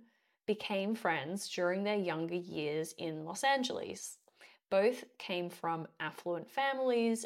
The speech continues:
and they ran in similar social circles and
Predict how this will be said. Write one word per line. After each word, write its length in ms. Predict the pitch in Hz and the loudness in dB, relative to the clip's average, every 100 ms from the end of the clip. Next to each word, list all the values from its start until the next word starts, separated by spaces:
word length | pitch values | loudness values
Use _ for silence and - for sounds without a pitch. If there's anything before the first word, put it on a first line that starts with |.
| - | -4
and 160 | 180 | -2
they 100 | 175 | 2
ran 440 | 165 170 170 170 175 | 2 2 2 2 -2
in 200 | 165 165 | -6 -4
similar 380 | - 170 160 160 | -2 -2 -4 -4
social 460 | - 196 196 190 | -2 0 0 -4
circles 560 | - 190 190 190 185 185 180 | -4 -2 -2 -2 -4 -4 0
and 340 | 175 180 | 0 0